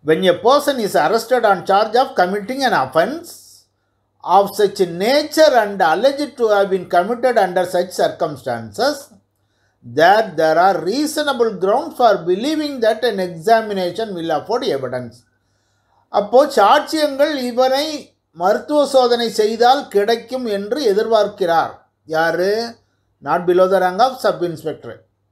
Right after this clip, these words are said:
யார்கிட்ட கொண்டு போகணும்? ரெஜிஸ்டர்டு மெடிக்கல் பிராக்டிஷனர்கிட்ட கொண்டு போகணும். Force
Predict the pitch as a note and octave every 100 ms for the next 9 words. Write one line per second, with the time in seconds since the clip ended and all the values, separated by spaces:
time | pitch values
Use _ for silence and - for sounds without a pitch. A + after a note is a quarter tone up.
0 | _ _ _ _ _ _ _ _ _ _
1 | D3+ G3 C#4+ D#4 D4+ A#3 B3 C#4+ C#4 G#3+
2 | D3+ G#2 - _ _ _ C3+ E3 F#3 C#4
3 | - B3+ G3+ D#3+ D#3+ F3 - A3 - C#3+
4 | D3+ - F3 C3 B2+ A#2+ G#2 G3+ - C3
5 | B2 A#2 A2 G2+ A#2+ C#3 G2 _ _ _
6 | _ _ _ _ _ _ _ _ _ _
7 | _ _ _ _ _ _ _ _ _ _
8 | _ _ _ _ _ _ _ _ _ _
9 | _ _ _ _ _ _ _ _ - A#3+
10 | C#4+ C#4+